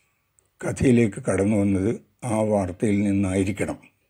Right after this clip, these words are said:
രാജ്യാതിർത്തികളെയും വംശീയമായ അതിരുകളെയും തകർക്കുന്ന സ്നേഹത്തിൻ്റെ ചിഹ്നമായി കഥയിൽ വത്തക്ക പ്രവർത്തിക്കണം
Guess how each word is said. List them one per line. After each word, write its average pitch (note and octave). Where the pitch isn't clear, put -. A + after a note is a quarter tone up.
രാജ്യാതിർത്തികളെയും A2+
വംശീയമായ A#2
അതിരുകളെയും A2+
തകർക്കുന്ന G2+
സ്നേഹത്തിൻ്റെ A#2+
ചിഹ്നമായി G#2+
കഥയിൽ G#2+
വത്തക്ക B2
പ്രവർത്തിക്കണം A2